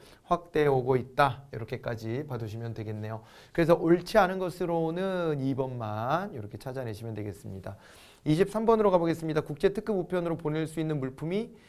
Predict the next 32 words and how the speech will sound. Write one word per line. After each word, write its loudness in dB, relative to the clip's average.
뭐냐? 6
상품 0
견본은 2
되죠. -2
예, -2
이거는 0
이제 0
우리가 6
이엠에스 4
편을 -4
보면은 -4
되는 4
거 4
안 4
되는 2
거 0
막 -2
나눠져 -6
있어요. -12
뭐랑 10
비교해 4
보시면 -2
좀 -8
좋냐면 -4
여러분들 6
저 6
뒤에 4
가서요. 2
어, 2
이엠에스 4
프리미엄 2
있죠. -6